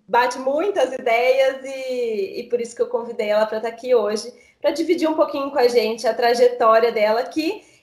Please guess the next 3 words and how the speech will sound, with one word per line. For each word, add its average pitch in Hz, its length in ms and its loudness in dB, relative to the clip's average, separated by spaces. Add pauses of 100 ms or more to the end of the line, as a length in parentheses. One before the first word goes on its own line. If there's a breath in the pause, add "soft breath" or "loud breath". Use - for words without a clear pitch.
é 262 260 6
multifunções, 330 2000 4
né? 240 280 -2